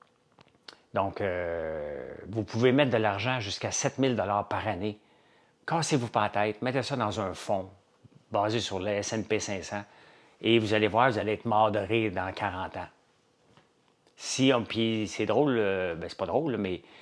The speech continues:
les fonds mutuels en ce moment, comme BlackRock, avertit les gens, justement par rapport à ça, que, euh, investissez jeunes, les, euh, investissez rapidement les jeunes, parce qu'il n'y aura pas assez d'argent pour les fonds de pension. Donc, euh,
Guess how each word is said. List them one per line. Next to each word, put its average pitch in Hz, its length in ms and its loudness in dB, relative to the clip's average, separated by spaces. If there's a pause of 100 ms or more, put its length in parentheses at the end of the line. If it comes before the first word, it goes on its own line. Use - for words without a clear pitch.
(240)
les 101 160 4
fonds 143 220 2
mutuels 143 400 2
en 113 40 0
ce - 80 -6
moment, 113 200 0
comme 104 180 -2
BlackRock, 107 540 0
avertit 110 420 -2
les 127 160 2
gens, 123 160 -2 (760)
justement 120 500 2
par 98 140 2
rapport 101 280 4
à 101 80 2
ça, 139 260 -2
que, - 100 -8
euh, 92 800 -2 (160)
investissez 117 640 0
jeunes, 143 280 2
les, 107 260 2
euh, 92 320 0 (760)
investissez 113 480 2
rapidement 123 440 2
les 120 160 4
jeunes, 127 240 0
parce - 180 -4
qu'il 110 100 -2
n'y 104 60 4
aura 110 140 2
pas 127 120 6
assez 120 160 0
d'argent 107 320 4
pour 101 140 2
les 90 140 2
fonds 110 160 2
de 92 60 -2
pension. 113 420 4 (640)
Donc, 92 220 -4
euh, 80 300 -6